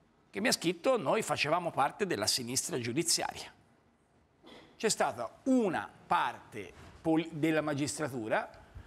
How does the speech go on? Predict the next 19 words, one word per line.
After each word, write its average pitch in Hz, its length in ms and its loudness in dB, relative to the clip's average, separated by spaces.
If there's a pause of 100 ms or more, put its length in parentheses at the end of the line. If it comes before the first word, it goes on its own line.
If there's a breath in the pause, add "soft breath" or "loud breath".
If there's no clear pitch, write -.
(280 loud breath)
per 131 160 -4
fare 160 320 2
nome 151 260 2
e 131 60 -6
cognomi, 151 540 2
segnatamente 160 920 0
quella 135 260 0
parte 151 320 0
che 131 180 -4
si, - 200 0
che 151 160 0
fa - 160 0
riferimento 139 600 0
a 131 60 2
Magistratura 127 720 -2
Democratica, 113 720 -2 (1120 loud breath)
che 196 120 2
ha 220 120 4
utilizzato, 147 1040 -2